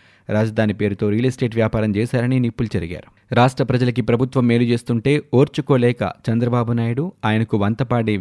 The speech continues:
మీడియా దుష్ప్రచారానికి దిగుతున్నట్లుగా పురపాలక, పట్టణాభివృద్ధి శాఖ మంత్రి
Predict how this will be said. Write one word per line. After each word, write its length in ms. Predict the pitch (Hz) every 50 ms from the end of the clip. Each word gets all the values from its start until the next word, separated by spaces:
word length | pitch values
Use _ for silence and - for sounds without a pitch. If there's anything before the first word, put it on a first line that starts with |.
| 87 - _ _ 107
మీడియా 380 | 110 120 113 117 104 87 87 -
దుష్ప్రచారానికి 720 | 101 117 120 - - 131 135 - 135 127 123 113 107 110
దిగుతున్నట్లుగా 680 | 104 104 104 110 - 113 107 101 - - 95 98 139 170 - _ _ _ _ _ -
పురపాలక, 440 | 123 120 - 131 120 120 120 - 156
పట్టణాభివృద్ధి 720 | 165 - - 123 107 - 117 117 110 104 110 104 101 104
శాఖ 280 | - - 101 98 - 98
మంత్రి 380 | 95 95 95 92 101 98 101